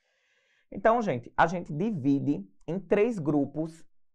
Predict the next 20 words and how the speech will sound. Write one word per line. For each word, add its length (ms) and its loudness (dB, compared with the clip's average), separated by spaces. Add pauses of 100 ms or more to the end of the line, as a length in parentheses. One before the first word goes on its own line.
(380)
as 260 4
vacinações 680 -2
quando 140 -6
a 40 -6
gente 140 -10
tá 100 -4
falando 240 -2
em 80 -8
gestante 480 -6
especificamente. 760 -10 (280)
Temos 180 -8
as 140 2
vacinas 340 -4
que 60 -6
a 40 -4
gente 140 -8
vai 100 -2
recomendar 480 -2
de 60 -6
rotina 800 -6